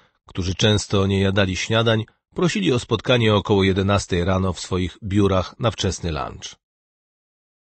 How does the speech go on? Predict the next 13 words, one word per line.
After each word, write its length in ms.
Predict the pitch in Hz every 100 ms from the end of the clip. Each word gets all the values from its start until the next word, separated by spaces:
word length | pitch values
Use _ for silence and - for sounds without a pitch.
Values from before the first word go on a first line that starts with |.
| _
Przez 180 | - 82
około 340 | 85 107 101
godzinę 480 | 95 101 131 147 110
ucinano 460 | 98 - 101 98
pogawędkę 720 | 87 95 95 92 120 120 - 90
nad 180 | 85
stołami 480 | - - 92 120 135
zastawionymi 640 | 107 98 - 101 98 92 87
kanapkami, 720 | 92 95 92 - 90 151 135
kiełbasą 680 | - 92 85 98 95 101 95 - _ _ _
i 120 | - -
oczywiście 460 | - 80 - 101
wódką. 480 | 104 101 - 60 53